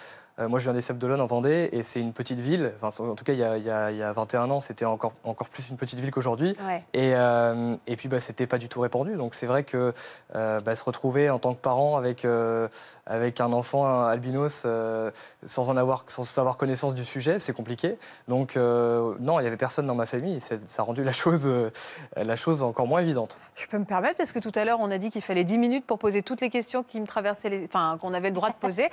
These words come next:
Speaker 1: <laughs>
Speaker 2: J'ai une question. Vos
Speaker 1: Oui.
Speaker 2: sourcils, vos
Speaker 1: Ah, alors,
Speaker 2: sourcils,
Speaker 1: formidable.
Speaker 2: vos sourcils ne
Speaker 1: Alors,
Speaker 2: sont pas clairs.
Speaker 1: c'est une
Speaker 2: Pardon,
Speaker 1: histoire
Speaker 2: hein.
Speaker 1: incroyable. <laughs>
Speaker 2: C'est quoi l'histoire ?
Speaker 1: Alors, l'histoire est incroyable puisque, euh, c'est, ça s'est passé là, là, en début de semaine, en fait.
Speaker 2: Bah,
Speaker 1: Euh,
Speaker 2: qu'est-ce que
Speaker 1: c'est-à-dire
Speaker 2: c'est ?
Speaker 1: que,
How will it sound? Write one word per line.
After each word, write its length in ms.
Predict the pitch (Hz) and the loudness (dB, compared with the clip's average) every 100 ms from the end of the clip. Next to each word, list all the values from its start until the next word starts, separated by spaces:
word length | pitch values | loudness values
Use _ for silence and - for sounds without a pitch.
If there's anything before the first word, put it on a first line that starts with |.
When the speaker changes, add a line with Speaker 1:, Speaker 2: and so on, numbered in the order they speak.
| - | -2
Speaker 1:
<laughs> 180 | 220 - | -6 -4
Speaker 2:
J'ai 180 | 175 311 | -2 0
une 100 | 277 | 0
question. 340 | 220 196 359 | -2 0 0
Vos 120 | 320 233 | 2 2
Speaker 1:
Oui. 60 | |
Speaker 2:
sourcils, 220 | 135 - - 381 494 _ _ | 0 -4 2 2 2 _ _
vos 60 | 190 | 0
Speaker 1:
Ah, 140 | 160 | 2
alors, 120 | 147 117 | 4 2
Speaker 2:
sourcils, 160 | 117 415 - - | 4 2 0 0
Speaker 1:
formidable. 460 | 123 147 190 113 | 2 4 4 2
Speaker 2:
vos 160 | 180 214 | 2 2
sourcils 400 | - 269 - - 453 | 2 0 2 4 4
ne 60 | |
Speaker 1:
Alors, 140 | 302 - | 4 4
Speaker 2:
sont 100 | 220 | 2
pas 220 | 214 311 | 0 -2
clairs. 500 | 311 - 494 427 285 | 0 2 4 4 2
Speaker 1:
c'est 160 | - 139 | 2 2
une 60 | |
Speaker 2:
Pardon, 40 | 180 165 | 2 4
Speaker 1:
histoire 200 | 226 202 | 4 4
Speaker 2:
hein. 60 | |
Speaker 1:
incroyable. 520 | 165 175 147 135 127 151 151 - | 2 4 4 4 4 2 2 0
<laughs> 240 | 202 - 196 | 0 0 0
Speaker 2:
C'est 100 | 240 185 | 0 2
quoi 160 | 214 | 2
l'histoire ? 480 | 214 196 - - 214 | 2 -2 -6 0 2
Speaker 1:
Alors, 160 | 175 127 | 4 2
l'histoire 340 | 147 - 214 | 0 2 2
est 100 | 156 | 4
incroyable 340 | 147 - 202 147 | 2 2 2 0
puisque, 240 | 135 - 135 - - - - | -4 0 0 -2 -18 -20 0
euh, 380 | 123 117 117 113 | 4 6 4 2
c'est, 240 | - 131 | 0 -6
ça 160 | 107 131 | -4 -4
s'est 160 | 117 131 | -2 0
passé 460 | 131 127 160 147 | 0 0 2 2
là, 120 | 117 113 - | 2 -2 -4
là, 200 | 117 117 | 0 0
en 100 | 113 | 0
début 220 | 113 123 | -2 -4
de 60 | 127 | -2
semaine, 260 | - 170 208 | -2 -2 -2
en 60 | |
fait. 260 | 147 208 - - - - | -2 -4 -6 -16 -20 -8
Speaker 2:
Bah, 80 | 175 | -4
Speaker 1:
Euh, 40 | |
Speaker 2:
qu'est-ce 140 | 175 170 | -4 0
que 40 | |
Speaker 1:
c'est-à-dire 300 | 143 170 160 | 0 2 0
Speaker 2:
c'est ? 140 | 160 | 0
Speaker 1:
que, 520 | - 127 120 120 117 | 0 4 6 6 6